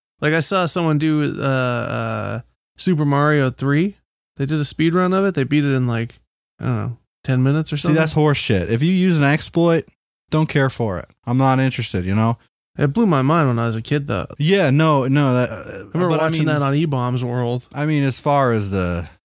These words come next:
Speaker 2: you know, winning versus losing,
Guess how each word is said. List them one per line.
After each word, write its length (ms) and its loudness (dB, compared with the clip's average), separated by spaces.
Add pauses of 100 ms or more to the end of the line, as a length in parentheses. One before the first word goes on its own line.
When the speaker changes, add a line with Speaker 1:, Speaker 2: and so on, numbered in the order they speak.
(300)
Speaker 2:
you 160 -2
know, 240 -4 (100)
winning 540 2
versus 400 -4
losing, 960 0